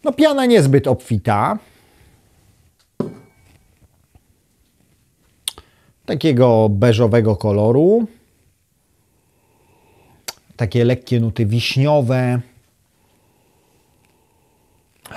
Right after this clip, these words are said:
No, pachnie bardzo dobrze, pachnie bardzo dobrze. Spróbujmy.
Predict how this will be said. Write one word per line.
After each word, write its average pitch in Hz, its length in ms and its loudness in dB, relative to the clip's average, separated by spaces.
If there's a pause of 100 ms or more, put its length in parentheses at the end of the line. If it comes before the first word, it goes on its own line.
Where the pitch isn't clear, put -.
(480)
No, 156 120 -2
pachnie 208 340 0
bardzo 160 280 0
dobrze, 98 380 -4
pachnie 147 340 0
bardzo 117 400 2
dobrze. 87 340 -6
Spróbujmy. 120 560 -4